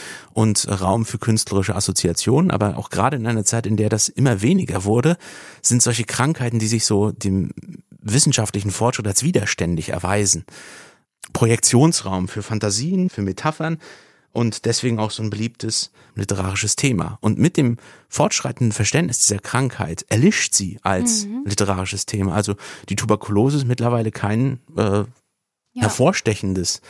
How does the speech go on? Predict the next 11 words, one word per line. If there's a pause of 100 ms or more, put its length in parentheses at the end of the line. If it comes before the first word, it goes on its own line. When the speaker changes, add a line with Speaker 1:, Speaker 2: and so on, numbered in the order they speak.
(400)
Speaker 1:
Thema
mehr
in
der
Literatur. (260)
Speaker 2:
Dafür
aber,
äh,
noch
der
Krebs,